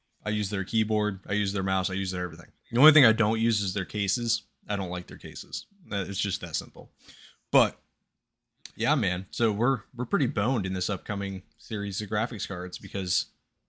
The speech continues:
one of the largest, if not the largest market, like, maker for them is just not gonna be making them. So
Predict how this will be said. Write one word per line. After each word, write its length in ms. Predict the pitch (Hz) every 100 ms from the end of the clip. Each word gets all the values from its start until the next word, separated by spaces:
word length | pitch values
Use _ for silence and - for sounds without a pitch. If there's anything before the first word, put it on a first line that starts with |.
| _ _ _ _ 113
one 140 | 113
of 80 | 104
the 80 | 104
largest, 580 | 101 104 107 120 110
if 180 | - 101
not 200 | 113 98
the 180 | 101 113
largest 480 | 104 95 92 87 -
market, 440 | 101 101 110 101 -
like, 380 | 95 92 82
maker 400 | 101 104 110 95
for 260 | 82 85 87
them 300 | 82 80 82 _ _ _
is 100 | -
just 160 | 95 90
not 200 | 92 82
gonna 100 | 85
be 100 | 85
making 300 | 87 92 -
them. 160 | 62 - _
So 460 | - 104 92 87